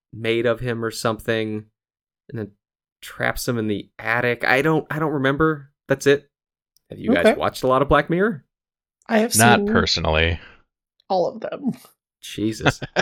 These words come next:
Speaker 1: <laughs> Horror aficionado.
Speaker 2: Uh, but it's more, it's more depressing sci-fi than horror.
Speaker 3: Yeah, that's, that's why I haven't seen much of it. Just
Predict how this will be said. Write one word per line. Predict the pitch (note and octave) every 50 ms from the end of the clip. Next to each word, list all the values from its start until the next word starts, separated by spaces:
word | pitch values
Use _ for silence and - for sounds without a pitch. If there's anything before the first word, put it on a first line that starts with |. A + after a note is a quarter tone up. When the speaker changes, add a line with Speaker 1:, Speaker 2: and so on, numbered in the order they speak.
| - - -
Speaker 1:
<laughs> | - - - - - - - -
Horror | - C#3+ D3+ E3 F3 F3+ F3 F3 - -
aficionado. | C#3 - - D3 C3+ - - C#3+ C#3 B2 A#2+ A#2+ A2+ - A#2+ G2 F2+ F#2+ - - _ _ _ - - - _ _ _ - - - - -
Speaker 2:
Uh, | - F#4+ G#4 G4+
but | G4 F#4
it's | D#4+ - -
more, | F4 F4+ - -
it's | C4+ - -
more | D#4 D#4 E4
depressing | D#4 - - D4 C4 - C#4 C#4
sci-fi | - C4+ C4+ B3+ A#3+ C#4+ C#4+ C#4 B3 F#3
than | F3+ E3
horror. | F#3 G3+ A#3 G3 D#3+ D3+ F3+ G3+ A3 - - _ _ _ _ _ _ _ _ _ _ _ _ - - -
Speaker 3:
Yeah, | - A2+ G#2 F#2+ F#2 F#2 -
that's, | - - - A#2+ A#2+ A#2 - - -
that's | A2 A2 G#2+ - -
why | G2 G2 F#2
I | F2+ F2
haven't | F2 E2+ E2 D#2+ - -
seen | - F2+ D#2+ D#2
much | D#2+ E2 - -
of | D2+ D2
it. | D2+ D#2 - - - - - - - - - - - _ _ _ _ _ _ _ _ _ _ _
Just | - - G2+ F2+ E2 E2 - - - - - -